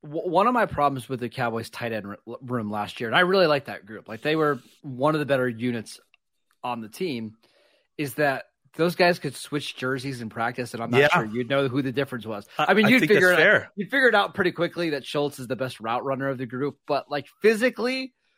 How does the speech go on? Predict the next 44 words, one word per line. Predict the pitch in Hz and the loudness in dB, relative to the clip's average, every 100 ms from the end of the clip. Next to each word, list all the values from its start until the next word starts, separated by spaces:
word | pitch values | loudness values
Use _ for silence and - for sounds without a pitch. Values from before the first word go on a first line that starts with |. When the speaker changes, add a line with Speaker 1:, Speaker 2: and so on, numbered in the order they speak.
| _ _ _ _ - | _ _ _ _ -2
Speaker 1:
they | 135 | 0
all | 143 | 2
look | 139 147 | 0 -4
the | 123 | -4
same. | 139 143 151 - | -2 -2 -2 -8
They're | 110 127 | -2 0
all, | 127 | 0
like, | 127 120 | -2 -4
six | - 127 - _ _ _ | -10 -12 -14 _ _ _
five | 120 120 123 107 | 2 2 2 -2
white | 117 127 | -6 -4
guys | 139 139 127 | -2 -2 -2
that | 113 | -2
all | 117 | -4
kind | 123 139 131 | -2 -4 -4
of | |
move | 127 139 156 | -4 -4 -4
the | 147 | -4
same, | 160 160 175 170 | -2 0 -2 -4
right? | 147 170 - _ _ _ _ 135 | -2 -2 -4 _ _ _ _ -2
Speaker 2:
Yeah. | 139 135 | 0 0
Speaker 1:
Uh, | 135 _ | -4 _
you | 147 185 | -6 -4
bring | 196 226 | 2 2
in | 208 | 2
somebody | 175 165 143 131 | -2 -4 -4 -4
like | 117 117 | -6 -6
Darnell | - 123 113 95 | -2 -2 -2 -4
Washington, | 98 123 135 - - 95 87 | 0 0 -2 -8 -16 -18 -14
who | - 135 | -6 -4
is | 143 | -4
completely | - 160 139 - 135 151 175 202 185 175 | -4 -8 -8 -16 -14 -8 -6 -6 -8 -10
different | 123 147 - 110 | -4 -6 -4 -8
than | 127 110 | -8 -6
Jake | 127 113 | -4 -4
Ferguson | - 120 120 117 120 | -6 -6 -6 -8 -10
and | 110 | -10
Peyton | - 120 104 | -8 -8 -8
Hendershot, | 117 127 107 107 101 - _ _ _ _ - | -6 -6 -6 -4 -6 -6 _ _ _ _ -4
and | 143 143 | -2 2
now | 160 196 | 4 6
you | 247 196 | 4 2
have | 175 143 135 127 | -2 0 -2 -4
some | - 139 123 120 120 113 110 | -6 -2 -2 -2 -6 -6 -10